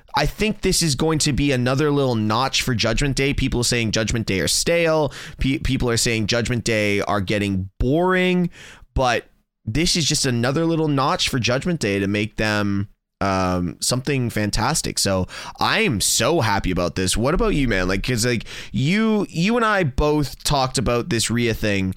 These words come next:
a while ago, saying, "You know what, we could see this." Like, where, where, where are your thoughts on this?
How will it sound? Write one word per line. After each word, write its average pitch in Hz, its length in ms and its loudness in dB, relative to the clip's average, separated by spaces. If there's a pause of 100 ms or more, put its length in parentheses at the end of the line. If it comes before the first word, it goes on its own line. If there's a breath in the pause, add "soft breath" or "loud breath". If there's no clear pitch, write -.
(280 loud breath)
a 117 100 0
while 117 380 2
ago, 95 320 0
saying, 101 460 0
"You 101 80 0
know 101 100 2
what, 101 200 0
we 107 120 -2
could 113 320 -2
see 101 600 0 (260 soft breath)
this." 85 280 0
Like, 107 300 -2
where, 160 320 0
where, 170 380 0
where 143 160 0
are 170 40 0
your 170 120 0
thoughts 95 300 -2
on 69 100 -4
this? 50 260 -4